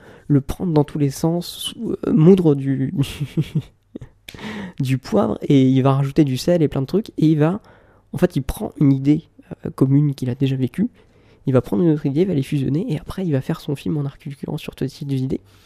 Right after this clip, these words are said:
Il avait fait beaucoup plus déjà dans son premier film, parce que son premier film, c'était entièrement, euh, que du, presque que du truc où il avait fait des recherches de ouf sur ses parents,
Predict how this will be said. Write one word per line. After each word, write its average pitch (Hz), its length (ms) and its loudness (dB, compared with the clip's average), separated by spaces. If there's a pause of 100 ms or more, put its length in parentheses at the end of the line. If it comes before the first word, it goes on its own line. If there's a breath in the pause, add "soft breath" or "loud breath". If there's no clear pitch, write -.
(240 loud breath)
Il 160 80 4
avait 123 140 2
fait 139 120 -2
beaucoup 143 240 -2
plus 147 200 0
déjà 123 220 4
dans 123 80 -4
son 131 100 -4
premier 127 240 -2
film, 151 140 0
parce 127 120 -6
que - 80 -14
son 127 120 -10
premier 127 180 -8
film, 139 180 -6
c'était - 220 -10 (120)
entièrement, 147 540 -2 (760 loud breath)
euh, 135 120 -4 (540)
que 196 100 2
du, 135 280 0
presque - 420 -4 (100)
que - 100 -8
du 143 160 -8
truc - 320 -4
où - 20 2
il 131 80 -2
avait 123 160 0
fait - 400 -4
des 139 80 2
recherches 131 380 -2
de 127 120 2
ouf 156 160 0
sur - 160 -12
ses - 100 -6
parents, 147 300 -4